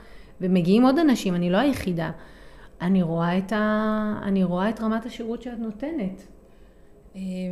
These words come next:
Speaker 1: בסוף השירות זה שמביא את הלקוחות שממליצים.
Speaker 2: זה נכון. אני, אני חושבת שאני באמת פועלת מהלב שלי.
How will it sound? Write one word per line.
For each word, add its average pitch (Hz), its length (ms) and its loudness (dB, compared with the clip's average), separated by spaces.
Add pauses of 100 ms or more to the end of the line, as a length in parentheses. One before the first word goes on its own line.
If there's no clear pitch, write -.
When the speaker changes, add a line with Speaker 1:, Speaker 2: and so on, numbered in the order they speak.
(340)
Speaker 1:
בסוף 202 340 -8
השירות 254 440 -6
זה 226 360 -2
שמביא 202 540 -4
את - 60 -10
הלקוחות 190 520 -6
שממליצים. 180 680 -6 (720)
Speaker 2:
זה 185 180 -14
נכון. 180 480 -12 (280)
אני, 196 440 -12 (400)
אני 202 100 -14
חושבת 254 200 -12
שאני 202 340 -6 (100)
באמת 185 340 -6
פועלת 190 380 -10
מהלב 170 320 -8
שלי. 180 380 -8